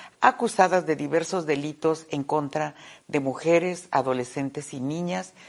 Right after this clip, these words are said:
como resultado del cumplimiento de treinta y ocho órdenes de aprehensión, así como sesenta y nueve detenciones en flagrancia.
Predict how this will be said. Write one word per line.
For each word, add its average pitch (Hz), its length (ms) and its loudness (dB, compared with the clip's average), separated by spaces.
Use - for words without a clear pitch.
como 240 240 6
resultado 185 800 4
del 175 180 2
cumplimiento 190 640 0
de 185 140 2
treinta 165 420 2
y 165 140 -4
ocho 214 320 0
órdenes 170 420 0
de 156 120 0
aprehensión, 156 720 -2
así 170 300 -2
como 175 260 0
sesenta 214 500 -4
y 160 60 -2
nueve 151 420 -4
detenciones 170 1080 -4
en 143 140 -4
flagrancia. 120 720 -4